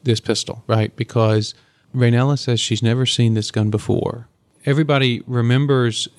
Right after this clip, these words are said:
David's father owning a thirty-eight pistol, but nobody's really sure if this is the same pistol. And so there's some discussion about where do you, where do we think it came from.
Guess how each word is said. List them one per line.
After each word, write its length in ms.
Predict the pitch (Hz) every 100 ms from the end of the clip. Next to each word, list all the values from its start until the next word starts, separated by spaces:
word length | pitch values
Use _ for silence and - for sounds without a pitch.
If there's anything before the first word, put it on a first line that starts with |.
| 123
David's 680 | 120 117 113 113 107 - - _
father 680 | - - 113 123 127 123 117 -
owning 460 | 123 139 151 139 -
a 80 | 120
thirty-eight 840 | - 123 117 110 110 98 98 - - _ _ -
pistol, 580 | 117 110 - 98 90 - _ _ _ _ -
but 220 | 123 117 - -
nobody's 420 | 139 143 147 123
really 240 | 127 127 113
sure 640 | - 131 123 120 117 110 - _ _ _ _ _
if 160 | 123 113
this 220 | 127 120
is 140 | 120 104
the 100 | 110
same 280 | 113 107 113
pistol. 520 | 127 120 - 135 131 _ _ _ _ _ _ -
And 180 | 120
so 140 | - 120
there's 180 | 113 -
some 160 | 120
discussion 560 | 110 - - 117 - 110
about 360 | 107 107 104 113
where 140 | 110
do 60 | 107
you, 120 | 107
where 180 | 117 113
do 60 |
we 100 | 104
think 200 | 104 110
it 80 | -
came 240 | - 117 110
from. 440 | 104 104 110 113